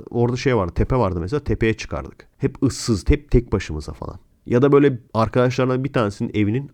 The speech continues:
arkasındaki otoparka gidip futbol maçı yapardık. Bir arkadaşın evinin yakınında bir araziye gidip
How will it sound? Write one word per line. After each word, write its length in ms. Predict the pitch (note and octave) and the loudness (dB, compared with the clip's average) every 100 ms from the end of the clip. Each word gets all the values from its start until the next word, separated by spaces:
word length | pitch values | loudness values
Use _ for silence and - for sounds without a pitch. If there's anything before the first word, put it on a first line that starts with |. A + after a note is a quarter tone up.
| - | -2
arkasındaki 580 | G#2 G2+ A2+ A2+ A2 | -2 -2 -4 -2 -2
otoparka 460 | - - G#2+ G#2+ A2+ | -2 -2 -2 -2 -2
gidip 280 | G2 A#2 - | -2 -4 -4
futbol 280 | A#2 G#2+ F#2+ | -6 -2 -2
maçı 280 | F2 - | -4 -6
yapardık. 480 | E2+ - - - - - | -8 -8 -10 -14 -14 -8
Bir 300 | G2 B2+ C3 | 2 4 4
arkadaşın 440 | B2+ C3+ C3 C#3+ - | 2 0 -2 -2 2
evinin 300 | A#2 B2 C3 | 2 4 2
yakınında 500 | A#2+ B2 G#2+ A#2 A#2+ | 2 0 0 0 0
bir 180 | G#2+ | 0
araziye 400 | G#2+ G#2+ G#2 A2+ | 0 0 2 2
gidip 280 | A2+ G#2+ - | 2 0 -6